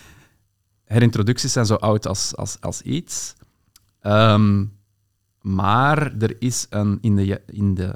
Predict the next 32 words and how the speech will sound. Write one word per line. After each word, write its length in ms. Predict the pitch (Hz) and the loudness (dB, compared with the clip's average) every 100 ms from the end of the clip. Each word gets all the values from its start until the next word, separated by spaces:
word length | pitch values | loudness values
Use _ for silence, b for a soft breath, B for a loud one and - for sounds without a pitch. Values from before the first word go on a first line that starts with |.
| - | -10
de 180 | - 98 | -8 -6
late 800 | 98 110 131 - 135 120 113 110 | -2 -2 -2 -4 -4 -2 -2 -4
negentiende 580 | 104 104 127 - 120 98 | -2 -2 -2 -2 -4 -4
eeuw 360 | - 113 131 131 _ | -4 -2 -2 -2 _
is 140 | 117 104 | -4 0
daar 160 | 110 | 2
een 100 | 104 | 2
stroming 460 | 101 - 131 160 151 | -2 -2 0 0 -2
opgetreden 800 | 139 - - 135 135 135 127 - | -6 -8 -6 -4 -2 -2 -4 -8
die 160 | - 107 | -6 -2
dat 260 | 104 101 _ | -2 -4 _
echt 340 | - 135 - - _ | -4 -4 -6 -20 _
absoluut 640 | - 131 - - 113 113 | -12 -8 -4 -2 0 0
zich 180 | - 107 | -2 -8
afzette 380 | - 107 - - | -8 -8 -8 -8
tegen 300 | 98 101 98 | -6 -6 -4
herintroducties. 680 | 101 101 98 95 101 - 110 | -2 -2 -4 -6 -8 -8 -8
En 120 | - | -4
die 120 | 101 101 | -2 -2
is 180 | 95 92 | -4 -8
ver 440 | 98 117 143 123 | -6 -2 -2 -2
tot 180 | 117 110 | -4 -2
in 80 | 107 | -2
de 80 | |
twintigste 440 | 95 117 117 - - | -2 -2 -2 -6 -6
eeuw 260 | 104 113 110 | -4 -2 -2
is 220 | - 92 | -4 -6
daar 280 | 95 87 - B B B B | -4 -4 -6 B B B B
zeer 420 | 92 87 113 147 | -8 0 4 4
neerbuigend 580 | 156 147 113 113 135 147 | 4 0 2 2 0 -2
over 220 | 151 147 | -4 -4
gedaan. 440 | 147 139 147 175 | -4 -4 -6 -8